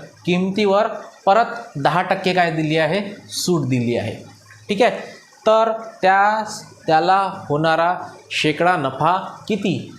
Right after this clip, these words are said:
असा हा प्रश्न तुम्हाला जालना पोलीस दोन हजार एकवीसमध्ये विचारण्यात आलेला आहे.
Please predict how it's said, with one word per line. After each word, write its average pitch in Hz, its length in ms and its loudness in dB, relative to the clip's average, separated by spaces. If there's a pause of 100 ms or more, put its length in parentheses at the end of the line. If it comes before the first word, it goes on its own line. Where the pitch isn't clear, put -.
(260)
असा 160 240 2
हा 233 180 2
प्रश्न 202 400 -2
तुम्हाला 160 460 0 (400)
जालना 196 480 2
पोलीस 165 720 -2 (100)
दोन 214 260 4
हजार 180 240 2
एकवीसमध्ये 147 840 0 (240)
विचारण्यात 143 500 0 (260)
आलेला 110 260 0
आहे. 101 180 -6